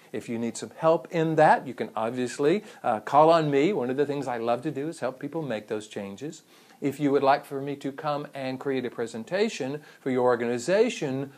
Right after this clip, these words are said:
about how to move forward based on your mission, your goals, what you're wanting to create versus what you're trying to avoid, I would love to do that as well. You can go to my website, bill crawford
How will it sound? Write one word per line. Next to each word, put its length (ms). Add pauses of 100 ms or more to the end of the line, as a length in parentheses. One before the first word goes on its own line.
(120)
about 280
how 180
to 100
move 320
forward 580
based 360
on 480 (200)
your 140
mission, 480
your 160
goals, 800 (140)
what 160
you're 120
wanting 560
to 100
create 480
versus 280
what 180
you're 80
trying 340
to 180
avoid, 500 (300)
I 140
would 140
love 240
to 80
do 140
that 140
as 140
well. 360 (200)
You 140
can 180
go 140
to 100
my 120
website, 560 (180)
bill 180
crawford 600